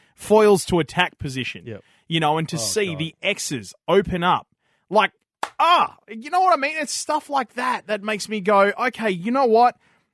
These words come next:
Speaker 1: Sure, they fucked up, but what a shame that they fucked up with the microtransactions
Speaker 2: Yeah.
Speaker 1: because we have a good game here. It's not perfect,
Speaker 2: No.
Speaker 1: but it is a good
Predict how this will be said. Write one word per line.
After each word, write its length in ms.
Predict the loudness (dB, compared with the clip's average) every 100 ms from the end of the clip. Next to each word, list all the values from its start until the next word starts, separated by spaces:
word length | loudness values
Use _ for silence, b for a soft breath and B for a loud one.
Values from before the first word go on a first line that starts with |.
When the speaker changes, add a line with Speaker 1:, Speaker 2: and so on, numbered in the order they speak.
| _
Speaker 1:
Sure, 600 | -6 0 4 6 6 2 _ _ _ _ _ _
they 220 | -4 -2 -2
fucked 520 | -6 2 2 2 4
up, 240 | 4 4 0 _ _ _ _ _ 2
but 180 | 2 4
what 240 | 2 2
a 60 | 2
shame 440 | -2 -2 -2 -2
that 140 | -6 -2
they 140 | -2
fucked 420 | 0 2 2 2
up 200 | 2 2 2
with 140 | -4
the 60 | 0
microtransactions 1200 | 2 2 0 -4 -4 -4 -4 -6 -6 -8 -8 -12 _
Speaker 2:
Yeah. 140 | -8
Speaker 1:
because 300 | -4 0 0
we 180 | 0 -2
have 380 | -2 2 2 2 -2
a 80 |
good 420 | -6 2 2 2 0
game 340 | -2 -2 -4
here. 200 | -6 -8
It's 180 | -8 -2
not 220 | 0 0 0
perfect, 720 | 0 0 0 -6 -10 _ -20 _ _ -16
Speaker 2:
No. 220 | -12 -2
Speaker 1:
but 140 | 2 2
it 100 | 0
is 160 | -2 -2
a 60 |
good 440 | -4 -2 0 2